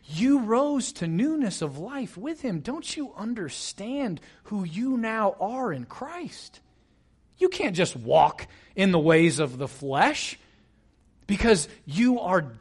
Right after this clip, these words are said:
dead to the ways of the world and alive to God in Christ Jesus. And so we receive that reality that's true about us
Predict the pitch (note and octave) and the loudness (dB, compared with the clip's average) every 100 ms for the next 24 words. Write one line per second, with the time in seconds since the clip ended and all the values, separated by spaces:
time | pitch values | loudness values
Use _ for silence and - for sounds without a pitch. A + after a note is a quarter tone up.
0 | _ G#3 G#3+ A#3 F3+ A#2+ - _ _ _ | _ -2 0 0 -2 -6 -14 _ _ _
1 | _ _ _ _ _ - F#3 E3 F3+ G3+ | _ _ _ _ _ 0 2 6 6 6
2 | F3 F#3 D#3+ D#3+ F3+ E3+ D3 D3+ E3 D3 | 2 -2 -4 -2 2 2 0 -4 -6 -6
3 | C3+ D3+ E3 E3+ E3 D#3 - - _ - | -6 -6 -6 -4 -4 -6 -8 -20 _ -12
4 | C3+ C3 B2+ B2+ A#2+ G#2 _ _ _ C3 | -8 -8 -8 -8 -10 -12 _ _ _ -12
5 | B2 - A#2+ A2 - G#2 F#2+ - - - | -12 -10 -10 -10 -14 -16 -18 -20 -20 -20
6 | - _ _ _ _ - E3 - F#3+ E3+ | -20 _ _ _ _ -8 -4 2 2 6
7 | G#3+ G3 E3+ - - G#3+ A#3+ C4 B3 - | 4 6 2 0 -2 0 2 2 2 -2
8 | - - G3+ G3+ G3+ F#3 F3+ G3+ G3+ E3 | -14 2 4 4 2 2 4 4 4 2
9 | D3 D3+ - - - B3+ D#4 D#4 F3+ D#3 | 0 -2 -6 -6 -2 4 8 10 10 6
10 | D3 C#3 C#3 | 6 2 -2